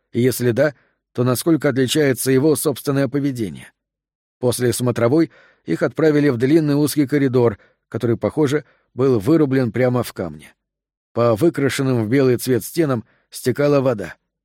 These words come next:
С двух сторон тянулись полукруглые ниши, забранные решетками,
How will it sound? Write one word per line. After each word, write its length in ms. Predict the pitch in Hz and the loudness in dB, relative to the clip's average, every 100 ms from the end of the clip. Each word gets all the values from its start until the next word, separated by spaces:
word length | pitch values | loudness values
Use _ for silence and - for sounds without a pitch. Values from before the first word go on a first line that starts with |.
| _ _ | _ _
С 120 | 90 | -10
двух 200 | 113 143 | -4 -4
сторон 320 | - 135 160 - _ _ _ | 0 0 0 -4 _ _ _
тянулись 480 | 131 160 170 139 | -2 2 2 2
полукруглые 680 | - 147 143 160 160 151 156 | 0 0 0 2 2 4 4
ниши, 360 | 135 131 117 131 | 2 0 0 0
забранные 520 | 113 131 131 127 131 | 0 0 0 0 0
решетками, 640 | 131 120 165 - 110 101 | 0 -2 -4 -4 -6 -6